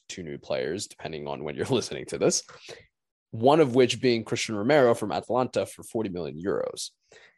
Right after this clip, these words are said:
So all of this is telling me something about Spurs. It's telling me that Daniel Levy is not, doesn't have a monetary issue like we originally thought, right? Like, there was a massive push, especially in the Amazon Prime documentary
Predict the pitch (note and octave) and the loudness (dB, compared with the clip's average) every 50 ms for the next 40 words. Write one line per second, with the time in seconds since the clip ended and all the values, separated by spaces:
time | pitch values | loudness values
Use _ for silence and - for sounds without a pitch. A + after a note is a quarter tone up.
0 | _ _ - - - - - D3+ C#3 C3 B2+ B2 A2+ - - _ _ _ _ _ | _ _ -6 -2 2 4 8 8 10 10 10 8 6 4 0 _ _ _ _ _
1 | _ _ _ _ _ _ _ _ _ _ _ _ _ _ _ - D3+ F#3 A3+ C4+ | _ _ _ _ _ _ _ _ _ _ _ _ _ _ _ 2 6 8 8 8
2 | D4 B3+ F#3+ D#3+ E3+ D#3+ - - B2 - - - B2+ A#2 A2 G#2+ G#2+ G2+ F#2+ - | 8 6 6 6 4 4 4 2 -2 -4 -6 -4 -4 -2 -2 -4 -6 -6 -6 -6
3 | - G#2 - - F2 E2 D#2 C#2 - - - - G2 D#2+ G1+ G1+ F2 - - - | -6 -6 -6 -8 -8 -4 -4 -2 -2 -2 -2 -2 -2 -2 -2 -4 -6 -6 -8 -8
4 | _ _ _ _ _ _ - B2+ B2 - - - D3+ D#3 E3 E3+ E3 D#3 D3 C3 | _ _ _ _ _ _ -4 -2 0 0 2 2 4 4 4 4 6 6 6 6
5 | A#2+ B2 A#2 A2+ G#2+ - - G#2+ - C3 C#3 D#3+ E3+ D#3+ C3+ A#2+ A#2 A#2+ A#2+ A2+ | 6 4 4 4 2 0 -2 0 2 2 2 2 0 -2 -2 -2 -4 -4 -4 -4
6 | A2+ G#2+ G2+ F#2 F#2 G2+ G2+ G#2+ A2+ G#2 - - _ _ _ _ _ _ _ _ | -4 -6 -6 -8 -6 -4 0 0 0 0 -2 -6 _ _ _ _ _ _ _ _
7 | - C#3 C#3 E3 F#3+ E3 B2+ D3+ C#3+ B2 B2 A2 G2+ G2+ F#2+ G2 G#2 G2+ F2+ - | -2 0 2 4 4 2 2 2 2 2 0 0 0 0 0 0 0 -2 -4 -8
8 | - F2 F2+ F2 - - F2 - - - F2 D#2+ E2 F2+ F2 - - - _ _ | -8 -6 -6 -6 -6 -6 -6 -6 -6 -6 -6 -6 -4 -4 -4 -6 -8 -14 _ _
9 | - A2 G#2+ A#2+ A#2 A2 G#2+ F2+ A2 G#2 - - F2+ F2 F2 F#2 - - B2 D#2 | -14 -10 -6 -2 -2 -2 0 0 -2 -4 -4 -6 -8 -8 -8 -8 -2 2 2 4
10 | C2+ - - _ _ - - A#2 G#2+ G#2 G2+ - - - - - - C3 B2+ A2 | 2 2 -4 _ _ -6 -4 -2 0 0 -2 -4 -10 -16 -6 0 2 2 4 6
11 | C3 C#3+ D#3+ E3+ D#3+ D#3+ C#3+ B2+ A#2+ A#2 A#2 A2+ B2 C3 - - A2+ G#2+ _ - | 6 8 8 8 6 6 4 4 2 0 -2 -2 -2 -2 -2 -4 -6 -6 _ -6
12 | - - A#2 G#2+ - - - - - A#2+ A#2+ - - B2 A#2 A2+ E2 E2 A2 G#2 | 0 0 0 0 0 -4 -4 0 2 2 2 2 0 -2 -2 -2 -2 -4 -6 -6
13 | G2+ G2 F#2 E2 G#2 F#2+ E2+ - - G#2+ F#2+ - - D2+ - - D#3+ D#3 D3 C#3 | -8 -10 -8 -4 -4 -4 -4 -4 -6 -8 -8 -8 -10 -6 -2 0 2 2 4 4
14 | C#3 C3+ - C3 C3 B2+ B2 B2 A#2+ A#2+ A#2+ A#2 A2+ A2 | 4 2 2 0 -2 0 0 0 0 -2 -2 -4 -6 -8